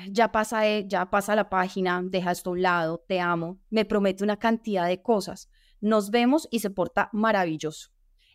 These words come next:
Empecé a salir con otra persona porque me di cuenta que esto no nos llevaba a ningún lado. Y ahora me manda mensajes de, 'Déjalo y yo te voy a dar todo lo que tú quieras.'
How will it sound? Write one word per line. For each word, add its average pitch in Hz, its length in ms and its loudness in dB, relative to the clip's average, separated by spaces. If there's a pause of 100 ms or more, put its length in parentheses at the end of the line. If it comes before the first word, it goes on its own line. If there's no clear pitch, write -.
Empecé 233 380 2
a 233 60 2
salir 302 320 0
con 311 160 4
otra 311 260 2
persona 302 460 0
porque 240 240 -6
me 185 140 0
di 180 100 -2
cuenta 220 340 0
que 226 100 -4
esto 185 200 -4
no 190 100 0
nos 185 180 -2
llevaba 170 320 0
a 190 40 0
ningún 214 380 0
lado. 269 300 2 (400)
Y 254 100 2
ahora 247 380 4
me 226 120 2
manda 175 280 -2
mensajes 190 640 -2
de, 190 200 -2
'Déjalo 185 640 0
y 220 120 0
yo 185 140 0
te 175 160 -2
voy 180 260 -2
a 185 460 2
dar 175 340 2
todo 180 220 4
lo 185 160 0
que 170 100 -8
tú - 200 -20
quieras.' 170 540 0